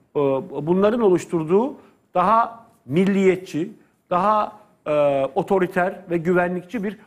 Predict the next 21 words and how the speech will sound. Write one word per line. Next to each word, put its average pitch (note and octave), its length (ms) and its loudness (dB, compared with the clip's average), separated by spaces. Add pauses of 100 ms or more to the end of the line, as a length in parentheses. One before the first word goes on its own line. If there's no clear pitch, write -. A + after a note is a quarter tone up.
(140)
politikayı F3+ 520 -2
savunanlar. A2+ 540 -12 (440)
Bunların, G#3 440 -2 (280)
bunlar G#3 240 -4
sadece G#3+ 380 -2
üç G#3 200 -16
beş A3 140 -4
kişiden - 240 -6
ibaret G#3 380 -2
değil. G3 140 -10
Bunlar E3+ 180 -6
aynı F#3 180 -6
zamanda F#3 320 -6
yargıda E3 440 -4
da B2+ 100 -4
varlar. G2+ 240 -10 (420)
Yani D3+ 280 0
özellikle F#3 480 0
yargıda, F3 600 0 (400)
e, B2+ 720 0
işte, - 380 -8